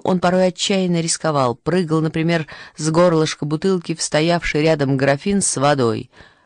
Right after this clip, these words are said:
Однажды Борис без злого умысла переставил графин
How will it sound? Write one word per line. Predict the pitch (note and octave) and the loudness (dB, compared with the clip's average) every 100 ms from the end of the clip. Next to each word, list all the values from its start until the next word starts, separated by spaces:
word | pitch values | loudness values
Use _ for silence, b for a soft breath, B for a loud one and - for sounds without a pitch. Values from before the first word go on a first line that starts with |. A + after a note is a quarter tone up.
| b b _ | b b _
Однажды | - E3+ B3 B3+ G3 | -2 2 2 2 4
Борис | G3 G#3 - - | 4 4 0 -2
без | F3+ A3+ | 0 0
злого | G3+ F#3 E3 E3+ | 2 2 2 2
умысла | - C4+ G#3 F3 D#3 B B - | 0 2 2 2 0 B B -2
переставил | A#3+ A#3+ - C4+ B3 | 0 2 4 4 4
графин | G3 G3 F#3 A#3 A3+ | 4 2 2 4 4